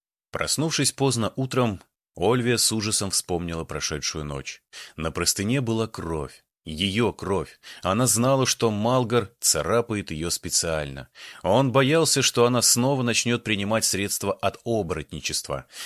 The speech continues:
на которые в первый год их совместной жизни потратила немалые средства. Это гадкое зелье не помогало, разве что превращения становились реже. Но сущность зверя оставалась в ней. Райс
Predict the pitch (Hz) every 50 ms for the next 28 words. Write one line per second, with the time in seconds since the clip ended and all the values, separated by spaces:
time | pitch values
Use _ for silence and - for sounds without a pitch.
0 | - - - - - - 85 - 151 156 156 147 123 - - - 135 143 127 131
1 | 110 95 127 135 127 123 110 - - 101 90 101 113 107 - - 101 92 82 90
2 | 117 117 98 107 107 104 92 - - - _ _ - 85 76 - - - 78 80
3 | 101 120 120 - 117 107 107 107 107 98 87 82 80 80 85 85 82 82 82 80
4 | - - - 78 78 76 - - - - 71 65 - _ _ _ _ _ _ _
5 | _ _ - 80 76 82 80 107 147 151 - - 143 135 117 101 98 123 135 127
6 | 120 117 120 117 117 117 - - 117 113 117 117 110 98 107 101 95 82 76 71
7 | 67 - - - - - - 113 151 170 165 135 147 139 - - - 135 127 117
8 | 95 80 - - 73 69 69 69 67 - - 117 131 135 123 113 - - - 95
9 | 95 92 92 104 110 101 98 - - - _ - 87 85 98 98 90 80 73 -
10 | 76 65 - _ - - - - - - 90 95 107 131 143 135 - - - 170
11 | 175 160 - - - 123 117 101 80 - - 80 87 101 131 147 143 139 135 131
12 | 120 123 _ _ _ - 104 107 - - - 117 110 110 117 110 95 80 76 71
13 | - - - 76 76 69 67 69 _ _ _ _ _ _ _ _ _ _ - 73
14 | 76 85 104 117 117 110 - - -